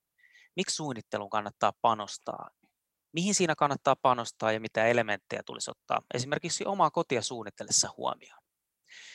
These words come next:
Mut pidemmittä puheitta, päästään vihdoin Teemarin ääneen. Nyt kannattaa olla kuulolla. Lämpimästi siis tervetuloa Helpomman asumisen puolesta podcastiin, Teemaria. Mitenkäs sun päivä on tänään mennyt?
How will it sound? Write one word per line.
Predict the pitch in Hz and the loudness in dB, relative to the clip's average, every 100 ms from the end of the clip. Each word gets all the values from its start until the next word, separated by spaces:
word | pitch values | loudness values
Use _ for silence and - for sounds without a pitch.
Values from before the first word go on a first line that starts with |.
| - - | -20 -10
Mut | 170 | 0
pidemmittä | 262 277 214 - - | 6 6 6 0 -2
puheitta, | 202 147 113 - - - | 0 4 2 2 0 4
päästään | 208 - 175 | 4 6 6
vihdoin | 175 190 160 - | 8 6 4 6
Teemarin | 185 139 110 107 104 | 8 8 6 0 2
ääneen. | 107 117 107 101 117 - _ - | 4 6 6 2 -10 -18 _ -16
Nyt | 160 | -2
kannattaa | 131 120 - 110 | -2 -2 2 2
olla | 104 - | 2 -4
kuulolla. | - 120 - - - - _ _ _ - - - - | -14 -12 -12 -12 -14 -16 _ _ _ -20 -20 -20 2
Lämpimästi | 226 196 120 110 - | 6 6 4 0 4
siis | 123 147 - | 6 6 8
tervetuloa | 185 160 139 160 143 | 8 8 4 2 4
Helpomman | 131 143 127 110 110 | 6 6 4 -2 -2
asumisen | 113 110 104 101 - | 0 0 -6 -10 -8
puolesta | 113 113 101 - - | 0 0 0 -10 -8
podcastiin, | 113 - - 107 - 110 - - | -8 -4 0 0 0 -6 -12 -2
Teemaria. | 104 101 101 - - - - - _ | -2 -2 -6 -10 -8 -8 -10 -10 _
Mitenkäs | - 135 113 | 0 0 0
sun | - - | -4 -4
päivä | 123 113 123 | 0 0 0
on | - | -8
tänään | - - - | -10 -10 -10
mennyt? | - - _ | -14 -14 _